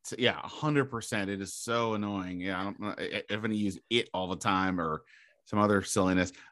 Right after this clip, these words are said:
Um, I'm, I'm with you. I mean, <sighs> I'll just say this on the Commanders. Well, e-, s-, all the evidence suggests that's where things are headed. I know people who, I'm not reporting anything here, so nobody's saying that, but I know people who have told me that, uh,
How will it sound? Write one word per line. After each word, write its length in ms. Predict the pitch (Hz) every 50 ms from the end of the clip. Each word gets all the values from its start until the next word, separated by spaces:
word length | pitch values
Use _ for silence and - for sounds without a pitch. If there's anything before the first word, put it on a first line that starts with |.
| _ _ 131
Um, 380 | 131 135 135 135 135 127 131 - - - _ _ _ _ _ _ _ -
I'm, 180 | 135 156 160 -
I'm 100 | 147 151
with 120 | 151 135 110
you. 60 | 120 -
I 80 | 139
mean, 340 | 160 175 175 175 170 165 156 - -
<sighs> 1000 | - - - - - _ _ _ _ _ _ _ _ _ _ _ _ _ _ _
I'll 140 | 131 170 208
just 180 | 196 202 - -
say 120 | 175 147
this 200 | 139 143 131 139
on 120 | 131 127
the 60 | 120 113
Commanders. 520 | - 113 110 107 104 101 98 92 87 85 - _ _ _ _ _ _ -
Well, 160 | 127 127 - 135
e-, 40 | 143
s-, 340 | 139 - - - - - - - _
all 400 | - 147 165 180 185 196 202 196 185
the 160 | 165 151 147
evidence 460 | 143 139 127 117 107 107 107 101 -
suggests 460 | - 117 107 104 127 113 110 - - -
that's 260 | 113 107 107 - -
where 360 | 113 107 101 101 98 95 92 95
things 220 | - 107 104 95
are 60 | 92
headed. 300 | - - 80 67 52 - - _ _ _ _ _ _
I 100 | 123 139
know 160 | 160 175 170 165
people 400 | 165 165 156 127 143 139 135 127
who, 380 | 143 131 117 110 104 101 95 - _ _ _ -
I'm 120 | 117 127
not 200 | 139 143 131 -
reporting 440 | 117 104 - - 131 123 113 107 104 -
anything 340 | 110 110 104 92 82 80 85
here, 160 | 90 85 78
so 120 | 78 - 90
nobody's 320 | 95 104 110 104 101 90
saying 120 | 104 95 87
that, 80 | 82 - _ _ -
but 80 | 127
I 120 | 139 160 185
know 140 | 196 180 147
people 260 | 160 165 147 147 143
who 80 | 143
have 100 | 127 101
told 280 | - - 131 131 131 117
me 180 | 113 104 95 95
that, 160 | 90 101 95 85 87 - _ _ _ _ _ _ _ _ _ _ _
uh, 140 | 123 110 104